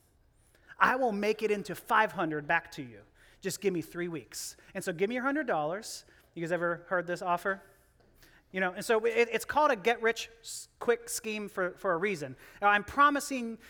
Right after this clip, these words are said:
to get you rich. But you know what? When the son of the deposed king of Nigeria emails you directly asking for help, I mean, <laughs> his father ran the stinking country, okay? <sighs> It's an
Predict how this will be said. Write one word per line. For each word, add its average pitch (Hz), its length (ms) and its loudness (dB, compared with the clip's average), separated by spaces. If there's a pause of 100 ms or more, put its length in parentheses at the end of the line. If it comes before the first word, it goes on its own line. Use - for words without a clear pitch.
(120)
to 226 100 0
get 226 260 0
you 202 120 -4
rich. - 500 2 (320)
But 262 200 8
you 269 60 6
know 277 140 8
what? 285 240 6 (760)
When 254 160 4
the 254 80 2
son 302 340 6
of 277 60 4
the 240 80 0
deposed 269 500 2
king 254 220 -2
of 240 80 0
Nigeria 185 720 2 (220)
emails 302 420 4
you 247 100 -2
directly 190 720 0
asking 247 500 6
for 196 180 0
help, 190 460 6 (720)
I 240 60 8
mean, 254 180 4 (540)
<laughs> - 540 -20
his 294 180 8
father 330 360 10
ran 285 280 6
the 233 100 4
stinking 254 400 4
country, 302 440 4
okay? 233 400 6 (880)
<sighs> - 40 -14 (1500)
It's - 100 -16
an 147 100 -14